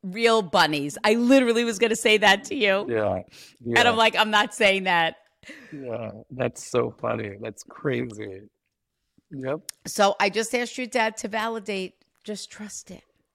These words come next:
Speaker 1: and just continue to be you. Continue to walk through those doors with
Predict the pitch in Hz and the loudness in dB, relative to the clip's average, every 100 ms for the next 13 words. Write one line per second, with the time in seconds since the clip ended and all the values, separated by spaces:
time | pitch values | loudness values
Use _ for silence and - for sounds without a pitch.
0 | _ 185 185 196 - 202 185 202 196 190 | _ -14 -12 -12 -12 -12 -12 -12 -12 -12
1 | - 185 185 160 113 127 143 _ _ _ | -14 -16 -18 -16 -18 -20 -20 _ _ _
2 | _ 202 196 - 233 233 233 226 - 208 | _ -8 -6 -4 -4 -4 -6 -8 -8 -8
3 | 160 175 185 _ 196 196 196 190 175 165 | -6 -4 -4 _ -16 -12 -10 -10 -12 -10
4 | 156 151 151 - - _ _ _ _ - | -8 -8 -10 -14 -18 _ _ _ _ -10
5 | 165 | -10